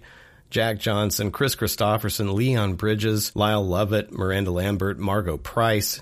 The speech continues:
Nathaniel Rateliff, Neil Young, Orville Peck, Sheryl Crow, Roseanne Cash, Shooter Jennings, Stephen Stills, Snoop Dogg, Sturgill Simpson, Avett Brothers, The Chicks, The Lumineers, Tom Jones, Warren Haynes, uh, Ziggy Marley. So many great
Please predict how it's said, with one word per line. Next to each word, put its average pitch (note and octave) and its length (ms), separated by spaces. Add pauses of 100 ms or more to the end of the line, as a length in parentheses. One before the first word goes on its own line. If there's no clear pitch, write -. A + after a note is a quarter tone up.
(140)
Nathaniel G2 480
Rateliff, A#2 600 (260)
Neil G#2+ 260
Young, G2 480
Orville G#2 380
Peck, - 460 (340)
Sheryl D3 380
Crow, A2+ 420
Roseanne A#2 500
Cash, G2 640 (160)
Shooter B2+ 320
Jennings, G#2 460
Stephen A#2 360
Stills, G#2+ 580
Snoop D3 420
Dogg, F2+ 400
Sturgill A2 420
Simpson, G2+ 640
Avett A2 340
Brothers, D#2+ 540
The - 100
Chicks, - 480
The F2 160
Lumineers, F#2+ 680
Tom G#2 300
Jones, F2+ 560
Warren G2 300
Haynes, E2+ 640
uh, D#2 140
Ziggy F#2+ 380
Marley. D#2+ 440
So C3 380
many F2+ 340
great E2 400